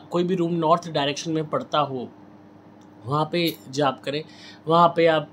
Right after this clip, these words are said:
अपना घर में मंदिर भी बना सकते हैं, वहाँ पे जितना ज़्यादा jab कर सकते हैं करें। आप हल्की सुगंध का प्रयोग करें, गुलाब की सुगंध हो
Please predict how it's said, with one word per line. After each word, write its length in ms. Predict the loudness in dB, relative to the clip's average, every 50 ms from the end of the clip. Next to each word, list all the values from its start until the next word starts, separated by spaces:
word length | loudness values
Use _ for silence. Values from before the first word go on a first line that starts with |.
| -12
अपना 320 | -10 -8 -6 -4 -2 -2 -2
घर 160 | -2 -2 0
में 120 | 0 0
मंदिर 320 | 0 0 0 0 -2 -2 -2
भी 100 | -4 -4
बना 240 | -4 -2 -4 -4
सकते 320 | -6 -6 -10 -14 -10 -8 -8
हैं, 260 | -6 -6 -6 -6 -4
वहाँ 300 | -4 -4 -2 -2 -4 -4
पे 80 | -4 -6
जितना 380 | -6 -6 -8 -4 -2 -2 0 0
ज़्यादा 240 | 0 0 -2 -2
jab 320 | -4 -2 -2 -2 -2 -4 -8
कर 100 | -12 -12
सकते 320 | -12 -14 -16 -14 -12 -10
हैं 180 | -10 -10 -10 -12
करें। 240 | -12 -14 -14 -16 -18 -20 -20 -20 -20 -20 -20 -20 -20 -20 -20 -20 -20 -20 -20 -20 -14 -4 0
आप 540 | 2 2 2 2 2 0 0 0 0 -2 -2
हल्की 260 | -4 -4 -4 -4 -6
सुगंध 400 | -6 -4 -4 -2 -2 -2 -2 -2
का 140 | 0 0 0
प्रयोग 400 | 0 0 -2 -4 -4 -4 -6 -6
करें, 240 | -4 -4 -4 -4 -6 -10 -20 -20 -20 -20 -20 -18 -8
गुलाब 340 | -4 0 0 2 2 0 -2 -4
की 80 | -8 -8
सुगंध 380 | -8 -8 -6 -4 -4 -4 -6
हो 260 | -6 -10 -12 -12 -14